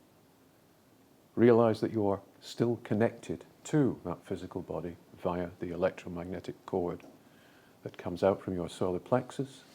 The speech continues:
as a spirit person and connects as a sp-, uh, to the material body at the same point, the solar plexus.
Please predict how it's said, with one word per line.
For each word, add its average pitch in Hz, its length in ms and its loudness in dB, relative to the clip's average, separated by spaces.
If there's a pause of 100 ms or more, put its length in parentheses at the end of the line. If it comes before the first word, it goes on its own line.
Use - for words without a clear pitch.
(320)
as 107 60 -16
a 90 60 -8
spirit 98 360 -2
person 101 460 -4 (640)
and 110 120 -8
connects 117 500 0
as 95 100 -10
a 90 60 -10
sp-, - 360 -14
uh, 95 280 2 (180)
to 110 200 0
the 95 320 4
material 120 580 4
body 98 420 6 (540)
at 90 100 0
the 95 80 -8
same 98 300 2
point, 78 400 -2 (720)
the 104 80 -6
solar 87 300 -2
plexus. - 560 -12